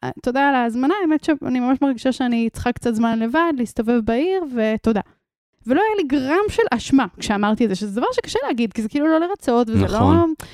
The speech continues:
Speaker 1: פוליטיקלי קורקט, וזה לא, אבל, אבל פשוט אחרי זה הסתכלתי על זה והייתי, "וואי, איזה תחושה <laughs> חופשית וטובה ונקייה הייתה לי שעשיתי את זה." ו-, וזה המקום שאני, אני בעצם מכוונת אליו בכל הדוגמה הזאת, על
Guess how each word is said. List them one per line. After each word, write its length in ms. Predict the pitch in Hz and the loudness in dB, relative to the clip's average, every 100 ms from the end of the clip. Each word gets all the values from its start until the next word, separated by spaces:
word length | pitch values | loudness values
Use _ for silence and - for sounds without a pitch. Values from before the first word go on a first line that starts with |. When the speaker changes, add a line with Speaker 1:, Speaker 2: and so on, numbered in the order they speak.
| - | -12
Speaker 1:
פוליטיקלי 400 | - 339 349 370 | -2 -2 0 -4
קורקט, 500 | - 403 277 233 247 | 0 2 4 2 0
וזה 220 | 240 220 233 | 0 0 0
לא, 60 | - | 0
אבל, 220 | 233 233 | 0 0
אבל 240 | 226 208 220 | -2 0 0
פשוט 320 | - 427 - | 0 -4 -4
אחרי 220 | 135 - | -2 -2
זה 100 | 415 | -2
הסתכלתי 440 | 370 220 - 240 | -6 -6 -4 0
על 60 | 294 | 2
זה 60 | 226 | 2
והייתי, 200 | 233 330 - | 0 -2 -6
"וואי, 180 | 226 269 233 - _ _ _ _ _ | -2 -2 -2 -12 _ _ _ _ _
איזה 160 | 226 370 | -4 -2
תחושה 440 | - - 220 - 370 523 _ 403 | 0 2 2 0 -2 -2 _ -2
<laughs> 240 | 403 370 | 0 -2
חופשית 720 | - - 294 - - 403 - 254 | 0 0 0 -2 0 0 0 -2
וטובה 400 | 233 - 214 233 359 254 | -2 0 -2 0 0 0
ונקייה 580 | 240 226 233 - 226 254 349 - | 0 0 -4 -2 0 2 0 -2
הייתה 340 | - 214 254 269 | -6 -4 -2 0
לי 120 | 330 | 0
שעשיתי 500 | - 202 247 247 277 | -2 -2 -2 0 0
את 60 | |
זה." 100 | - 220 - _ - - - | -2 -8 -10 _ -20 -20 -12
ו-, 220 | 196 202 214 202 202 202 202 - | -4 0 2 2 2 2 0 -2
וזה 180 | 196 220 | -2 0
המקום 320 | 311 311 277 | 2 2 0
שאני, 360 | 254 262 208 190 | 0 0 0 -2
אני 140 | 196 | -4
בעצם 280 | 185 196 - | -2 -2 0
מכוונת 380 | 202 - 208 208 | -2 -2 -2 0
אליו 140 | 202 180 | -2 -4
בכל 240 | 190 233 | -4 0
הדוגמה 360 | 220 180 196 185 | 0 0 -2 -4
הזאת, 260 | 180 - | -4 -6
על 100 | - | -8